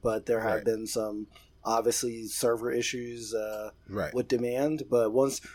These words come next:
Speaker 1: once I got in, it was absolutely seamless. Absolutely.
Speaker 2: Yeah, yeah. A-, and that's, that's the thing that's been really exciting for me is it, it doesn't matter what platform the person, your, your, your, uh,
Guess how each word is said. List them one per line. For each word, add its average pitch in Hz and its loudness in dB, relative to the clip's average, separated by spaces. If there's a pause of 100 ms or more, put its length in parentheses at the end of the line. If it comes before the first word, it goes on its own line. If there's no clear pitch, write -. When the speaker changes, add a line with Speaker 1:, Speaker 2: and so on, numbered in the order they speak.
(120)
Speaker 1:
once 180 12
I 190 12
got 151 12
in, 139 8
it 113 -2
was 113 2
absolutely 107 2
seamless. 92 -12
Absolutely. 104 -10
Speaker 2:
Yeah, 98 -4 (160)
yeah. 98 -8 (400)
A-, 135 2
and 143 4
that's, 165 8
that's 185 2
the 165 0
thing 147 0
that's 120 0
been 120 -8
really 120 0
exciting 104 -2
for 110 -10
me 104 -4
is 95 -4 (760)
it, 127 0 (120)
it 127 -2 (240)
doesn't 156 6
matter 120 4 (720)
what 113 2
platform 110 2
the 101 0
person, 98 -2
your, 101 0
your, 95 -4
your, 92 -4
uh, 85 -6